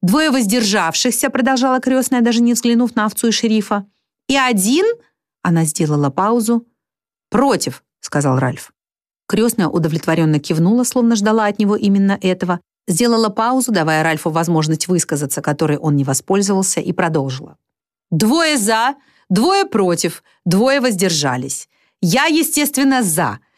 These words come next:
А наш уважаемый директор..." Она повернулась к акуле, и тут Ральф понял, что с него хватит. Он устал смотреть на крестную, устал её слушать, и дальнейшее участие в поставленном ею спектакле его не прельщало.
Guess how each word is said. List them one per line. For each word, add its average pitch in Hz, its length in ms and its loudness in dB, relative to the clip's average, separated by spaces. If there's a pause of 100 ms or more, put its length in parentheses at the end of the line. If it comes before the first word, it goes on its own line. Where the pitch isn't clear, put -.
(120)
А 226 120 0
наш 262 240 0
уважаемый 240 500 2
директор..." 233 680 0 (560)
Она 156 180 0
повернулась 160 480 0
к - 60 -10
акуле, 190 360 0
и 165 40 -4
тут 190 200 -4
Ральф 190 280 0
понял, 233 380 0 (320)
что - 220 -6
с - 120 -2
него 156 200 0
хватит. - 460 -10 (760)
Он 240 140 4
устал 233 320 0
смотреть 170 440 -2
на 160 120 0
крестную, 143 540 -6 (380)
устал 185 340 0
её 170 240 0
слушать, 214 500 -2 (420)
и 220 80 0
дальнейшее 233 460 0
участие 262 380 -2
в - 60 -10
поставленном 160 560 0
ею 156 180 0
спектакле 175 480 -4
его 151 180 0
не 165 100 2
прельщало. 147 580 -4